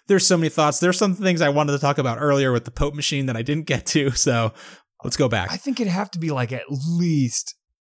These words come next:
Speaker 2: a million.
Speaker 1: Hundred and thirty thousand dollars is what they're, what they're offering.
Speaker 2: That's not enough.
Speaker 1: License their face to submit a photo via email for the chance at a hundred thirty thousand dollars.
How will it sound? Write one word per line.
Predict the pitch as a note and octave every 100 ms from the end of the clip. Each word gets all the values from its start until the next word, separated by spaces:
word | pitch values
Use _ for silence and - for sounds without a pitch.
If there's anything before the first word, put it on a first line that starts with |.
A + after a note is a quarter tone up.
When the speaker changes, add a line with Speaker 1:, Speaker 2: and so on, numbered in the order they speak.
| -
Speaker 2:
a | C#3
million. | B2+ A#2 G2+ - - A2+ B2 _ _ _ _ _ _ _ _ - - -
Speaker 1:
Hundred | - A3 A#3 B3
and | G#3+
thirty | F#3 F3+ E3 D#3+
thousand | D#3 C3 B2 B2
dollars | A#2 G2+ F#2 F#2 -
is |
what | A2+ A2
they're, | G#2+ G#2 -
what | B2+ A#2+
they're | G#2+
offering. | G2 F#2 G2 G2+ F#2+ _ _ _ _ _ _ _ _ _ _ _ _ _ _ _ _
Speaker 2:
That's | A#3 -
not | B2+ G2+
enough. | F#2+ G#2+ A2 G2+ - - _ _ _ _ _ _ _ -
Speaker 1:
License | C#3+ F3 A3+ A3+
their | G3
face | F#3+ E3 D#3+ G#3 - -
to | E3+
submit | D3+ D3+ D#3+
a | E3
photo | E3 D3+ C#3+
via | C3 B2+ B2
email | B2+ A#2+
for | A#2 A2+
the |
chance | A2+ C#3+ B2+ B2+
at | G2+
a |
hundred | F#2+ C#3+ E3+ E3+
thirty | D3+ D3
thousand | C#3+ B2 B2 B2
dollars. | G#2+ F#2+ F#2+ F#2